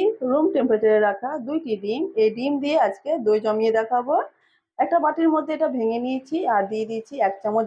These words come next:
ভ্যানিলা এসেন্স। ভ্যানিলা এসেন্স দেওয়ার ভিডিওটি আমার স্কিপ হয়ে গেছে, কারণ আমার মোবাইলে মেমোরি ফুল হয়ে গেছিল। হঠাৎ দেখি আমার ক্যামেরাটা অফ হয়ে গেছে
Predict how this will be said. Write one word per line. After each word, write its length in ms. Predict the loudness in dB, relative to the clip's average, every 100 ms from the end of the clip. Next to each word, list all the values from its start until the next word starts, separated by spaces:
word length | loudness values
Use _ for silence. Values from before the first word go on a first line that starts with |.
| 2
ভ্যানিলা 320 | 2 2 2 2
এসেন্স। 280 | 0 -4 -4 -6 _ _ _
ভ্যানিলা 340 | 2 4 4 4 2
এসেন্স 220 | 2 0 2
দেওয়ার 260 | 4 4 0 -6
ভিডিওটি 400 | -10 -2 -2 -2 -8
আমার 140 | -6 -6 -8
স্কিপ 220 | _ -8 -4
হয়ে 120 | -2 -2
গেছে, 220 | -6 -10 -12 _ _ _ _ 4
কারণ 240 | 6 6 4 2
আমার 160 | 4 4
মোবাইলে 400 | 2 2 2 0 0 0
মেমোরি 320 | 0 2 0 -2
ফুল 160 | -2 2
হয়ে 120 | 2 2
গেছিল। 280 | -4 -6 -4 -4 0
হঠাৎ 260 | 0 0 -2 -4
দেখি 180 | -2 -2 0
আমার 160 | 0 0
ক্যামেরাটা 420 | -2 2 0 0 2 2
অফ 80 | 0 -4
হয়ে 140 | -6
গেছে 240 | -6 -10